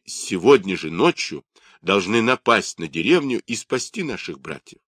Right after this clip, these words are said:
Не знаю, каково мнение остальных начальников». «А что, если я сначала один проберусь туда и посмотрю, что там делается?» спросил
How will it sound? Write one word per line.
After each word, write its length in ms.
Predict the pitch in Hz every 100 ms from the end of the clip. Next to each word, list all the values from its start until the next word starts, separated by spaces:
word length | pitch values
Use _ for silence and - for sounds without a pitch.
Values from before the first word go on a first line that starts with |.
| _ _ _ _ -
Не 120 | 87
знаю, 360 | 78 101 87
каково 420 | 71 95 117 117 104
мнение 400 | 95 101 80 78
остальных 500 | - 92 90 76 -
начальников». 640 | 78 - 69 67 _ _ _ _ _ _ _ _ _ _ _ _ _ _ _ _ _ _ _ _ _ _
«А 120 | - 85
что, 280 | - -
если 320 | 123 101 - 92
я 140 | 92
сначала 760 | - 90 - - 95 87 85 82 _ _
один 580 | 104 110 90 131 123 73 -
проберусь 600 | 87 76 85 78 - -
туда 420 | 87 73 64 - _ _ _ - - _
и 140 | 104
посмотрю, 840 | 117 131 123 - 151 - 151 120 73
что 360 | - - 147 160
там 260 | 92 76
делается?» 840 | - 110 95 65 58 - - - _ _ _ _
спросил 800 | - - - 98 - - 123 123